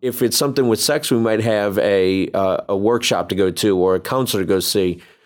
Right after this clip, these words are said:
But when it comes to money, which we know is one of the leading causes of divorce, uh, in our country, and we know that north of fifty percent of our Catholic marriages are ending in divorce even.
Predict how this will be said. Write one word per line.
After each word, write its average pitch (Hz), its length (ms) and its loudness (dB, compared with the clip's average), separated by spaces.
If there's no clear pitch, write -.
But 151 140 -2
when 170 120 2
it 160 120 -2
comes 247 240 -2
to 233 100 0
money, 156 460 0
which 135 260 0
we 139 100 2
know 151 280 2
is 120 120 0
one 127 200 0
of 110 60 -4
the 113 100 2
leading 135 400 2
causes 110 500 -2
of 95 120 0
divorce, 87 720 -2
uh, 101 180 -2
in 110 160 0
our 95 120 -2
country, 107 600 -2
and 117 140 0
we 120 80 2
know 135 160 2
that 123 240 0
north 127 420 2
of 127 80 -2
fifty 131 300 -2
percent 110 340 -2
of 95 80 0
our 95 140 0
Catholic 101 400 -4
marriages 92 500 -2
are 92 260 -2
ending 95 320 -4
in 85 120 -4
divorce 82 480 -2
even. 82 340 -8